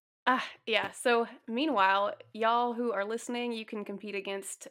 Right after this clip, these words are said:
me here at first and see how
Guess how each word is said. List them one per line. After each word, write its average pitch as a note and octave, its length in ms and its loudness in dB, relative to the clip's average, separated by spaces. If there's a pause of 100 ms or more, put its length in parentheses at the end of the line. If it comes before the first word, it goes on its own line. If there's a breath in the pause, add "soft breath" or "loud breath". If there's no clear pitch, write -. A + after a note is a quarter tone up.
me G#3 320 -8
here A#3 200 -4
at G#3 160 -10
first B3+ 420 -8
and F#3+ 220 -6
see G#3 300 -8
how G#3 500 4